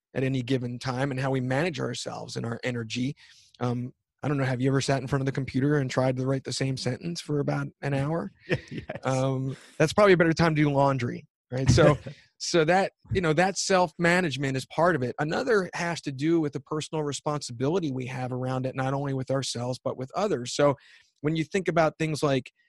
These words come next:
Speaker 1: I'll just reflect back to earned confidence, because that is one of the con-, that is kind of the foundation and the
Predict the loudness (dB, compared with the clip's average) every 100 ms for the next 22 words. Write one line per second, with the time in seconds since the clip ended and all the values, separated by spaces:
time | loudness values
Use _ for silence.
0 | _ _ -2 0 0 0 0 2 0 2
1 | 0 0 0 -2 0 0 0 -2 -6 -6
2 | -6 -4 -2 -2 0 0 0 -2 -4 -2
3 | -2 -4 -4 -10 -4 -2 2 0 0 0
4 | 0 0 -2 -2 -2 -2 -2 -4 -6 -6